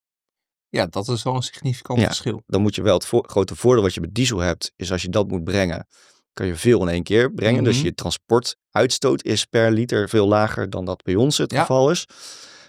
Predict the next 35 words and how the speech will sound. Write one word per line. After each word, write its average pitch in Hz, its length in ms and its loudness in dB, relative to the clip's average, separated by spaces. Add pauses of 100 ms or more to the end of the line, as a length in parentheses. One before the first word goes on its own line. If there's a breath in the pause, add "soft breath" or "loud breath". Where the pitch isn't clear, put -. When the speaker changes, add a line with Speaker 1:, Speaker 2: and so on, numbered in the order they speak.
(120)
Speaker 2:
Eh, 101 120 -2
nou 98 540 0 (520)
ja, 107 180 0
als - 120 0
je - 60 0
dus - 220 -2
kijkt 90 200 -2
naar 85 140 -4
vijftig, 87 300 -2 (160)
eh, 80 180 -4 (200)
v-, - 140 -12
als - 180 -2
we 92 80 -4
vijftig - 280 -2
kilometer 90 380 -4
willen 85 160 -4
leveren, 117 340 2
dat 101 120 0
is - 60 -2
ongeveer 104 300 2
het 90 140 0
maximum 107 360 0
wat 98 120 -2
we - 60 -4
eigenlijk 87 360 -2
willen. 127 280 6 (520 loud breath)
Want 95 140 -4
anders 98 160 0
is 90 60 -2
het 90 100 -8
niet 98 140 -2
meer 87 100 -2
lokaal. 98 520 0
Speaker 1:
Mhm. 120 380 0 (840)
Speaker 2:
Nou, 107 200 2